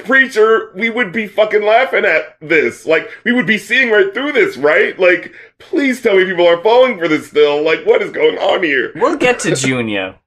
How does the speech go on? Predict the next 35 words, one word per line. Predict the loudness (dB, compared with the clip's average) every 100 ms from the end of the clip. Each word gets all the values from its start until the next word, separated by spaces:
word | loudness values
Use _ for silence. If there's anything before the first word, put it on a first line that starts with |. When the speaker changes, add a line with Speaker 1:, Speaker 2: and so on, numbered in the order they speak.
| _ -4
Speaker 2:
and | -2 0
subsequently | 0 2 4 4 4 4 2 0
Junior | -2 -4 -4 -4
Part | 2 4
Speaker 1:
Oh, |
yeah, | 6 4
Speaker 2:
Two. | 4
Speaker 1:
let, | 2 2
let's | 2 0 0
first | 2 2 -2 -4
get | -2 -2
to, | -4 0 2
uh, |
Off | 2 2 2 4
the | 2
Speaker 2:
Ooh. |
Speaker 1:
Grid. | 0 0 0 -2 -6 -2
Speaker 2:
Off | 0 0 -2
the | -6
fucking | 0 0 0 -2 -4
Grid. | 0 2 2 0
Oh | 0 2
my | 2 0
god. | -2 0 2 2 -2 -8 -20 _
Okay, | -2 0 0 -2 -8 _ _ _ _
again, | -6 -2 0 0 -4 -14 _ _ _ -6
another | -2 2 0 -2 -14 _
dope | 0 0 -2
beat, | 0 0 0 _ _ _
'cause | 0 0
this | 0 -2
album's | 0 0 -2
full | -2 0
of | 0
those. | 0 -2 -4 -10